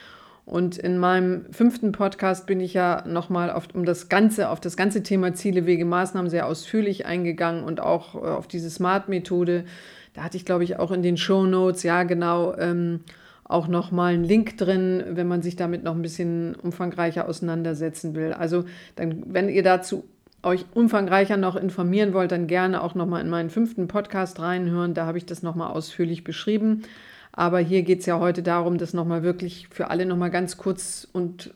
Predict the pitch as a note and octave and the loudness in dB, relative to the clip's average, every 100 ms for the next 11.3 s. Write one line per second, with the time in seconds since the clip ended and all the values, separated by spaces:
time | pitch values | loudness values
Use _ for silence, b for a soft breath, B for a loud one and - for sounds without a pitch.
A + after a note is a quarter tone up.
0 | - F3 F3+ F#3 - - E3+ F3 F3 F3 | -6 -2 -2 -4 -6 -2 0 2 0 -2
1 | D3+ D3 C3+ E3 F3 B B B B B | -6 -6 -8 -8 -12 B B B B B
2 | B B B - F3 F3+ F#3 A#3 - G#3+ | B B B 0 2 4 6 4 4 0
3 | A#3 A3+ G3 G3+ G#3+ G3+ G3 - G3 F3+ | 2 2 2 4 4 4 2 0 -2 0
4 | F3+ G3+ A#3 A3+ A3 G#3+ A3+ A3 G#3+ G#3 | 0 4 4 4 2 -2 0 4 6 4
5 | - F#3 F#3 G3 F#3 F#3 F#3 F3+ - A#3 | 2 2 0 2 2 2 2 0 2 2
6 | A#3 A3 A3 A3+ A3+ G#3+ G#3+ A3 A3 A3 | 2 4 2 4 2 2 0 2 4 6
7 | G#3+ G3+ - F#3+ G3 - G3 G3+ - A3 | 4 2 -4 -4 -2 -4 -2 -2 2 2
8 | G#3+ G#3+ F#3+ G3+ G3+ - - F3+ F#3 F#3 | 2 0 2 2 2 -2 -4 -2 0 -2
9 | F3+ B B B - F#3 F3+ A3+ A3+ G#3 | -6 B B B -4 -4 2 0 2 -2
10 | - B3 A#3 G3+ G3 - - A#3 A#3+ A#3+ | 4 4 4 2 0 -2 2 6 6 4
11 | A#3 - E3 | -2 -8 -8